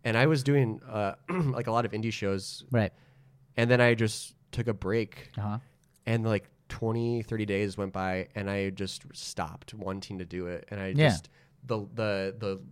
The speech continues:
Speaker 1: the love and the passion just kinda dissipated.
Speaker 2: Yeah.
Speaker 1: And I'm curious what you think about, like, what that means.
Speaker 2: I mean, it just sounds like you just reached a natural end point and listened to it, and that's totally fine. Like,
Speaker 1: Yeah.
Speaker 2: you just got what you needed, and you were done, and that's great.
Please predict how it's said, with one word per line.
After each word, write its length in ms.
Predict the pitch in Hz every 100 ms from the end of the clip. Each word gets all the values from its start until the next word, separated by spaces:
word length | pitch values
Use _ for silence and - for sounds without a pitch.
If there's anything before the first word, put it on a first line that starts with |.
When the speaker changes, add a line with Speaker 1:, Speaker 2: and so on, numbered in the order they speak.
| -
Speaker 1:
the 120 | 107
love 300 | 95 92 101
and 100 | 101
the 40 | 98
passion 380 | 92 87 - 113
just 160 | 98
kinda 160 | 107 95
dissipated. 680 | 87 - 113 143 151 170 175
Speaker 2:
Yeah. 260 | 185 151 - - _ _
Speaker 1:
And 100 | - 123
I'm 180 | 120
curious 420 | 110 131 131 131 - 87 - - _ _ _ -
what 200 | 113 107
you 140 | 107
think 320 | 107 107 104 104
about, 320 | 90 87 - - -
like, 120 | 98 -
what 200 | 101 -
that 200 | 92 -
means. 600 | 95 101 123 127 - - _ _ -
Speaker 2:
I 40 |
mean, 100 | 160
it 40 | 175
just 120 | 165
sounds 180 | 180 151
like 180 | 135 120
you 80 |
just 240 | 120 113 - _ - _
reached 300 | 113 110 -
a 40 | 107
natural 540 | 104 107 - 117 104
end 200 | 110 117 -
point 400 | 123 127 131 120
and 240 | 98 95
listened 280 | 104 - 113
to 120 | 123
it, 140 | 131 135
and 120 | 110
that's 240 | 107 - _ -
totally 400 | 113 104 107 107
fine. 380 | - 110 127 143 131
Like, 140 | 107 101
Speaker 1:
Yeah. 60 |
Speaker 2:
you 60 | 110
just 180 | 110 -
got 200 | 117 117
what 160 | 107
you 60 | 117
needed, 220 | 117 135
and 120 | 117
you 80 | 113
were 80 | 113
done, 240 | 113 117
and 120 | 127 120
that's 180 | 127
great. 240 | - 151